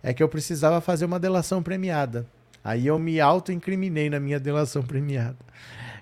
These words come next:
Cadê? É, a Moura, o cara jogou uma granada cheia de prego. Três.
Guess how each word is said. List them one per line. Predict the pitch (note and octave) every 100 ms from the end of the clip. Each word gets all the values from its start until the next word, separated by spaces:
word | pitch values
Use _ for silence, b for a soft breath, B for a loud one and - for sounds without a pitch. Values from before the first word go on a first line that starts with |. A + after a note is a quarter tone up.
| -
Cadê? | - C#3+ A#2+ A2 A2 C#3+ E3+ F3 -
É, | B2 A#2+ A#2+ A#2+ A#2 A2+ A2+ A2+ G#2+ G2+ F#2+ G2+ A#2 C3+ B B B B -
a | C3+ C#3 C#3+ C3+
Moura, | D3 F#3+ F#3 D3
o |
cara | B2 D#3+ F3
jogou | E3 E3+ E3+
uma | E3+
granada | D#3+ D#3+ D3 D#3 D#3
cheia | - E3
de | D3+
prego. | D#3 C#3 C3+ A#2
Três. | - D#3 C#3 A2 - -